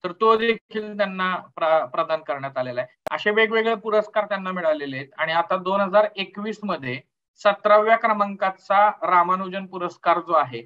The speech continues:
तर तो नीना गुप्ता यांना प्रदान करण्यात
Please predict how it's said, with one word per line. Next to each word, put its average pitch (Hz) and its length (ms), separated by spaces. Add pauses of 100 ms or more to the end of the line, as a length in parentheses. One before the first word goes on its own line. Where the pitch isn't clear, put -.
(320)
तर 170 120
तो 196 480 (120)
नीना 190 360
गुप्ता 185 500 (120)
यांना 160 440
प्रदान 151 420
करण्यात 131 320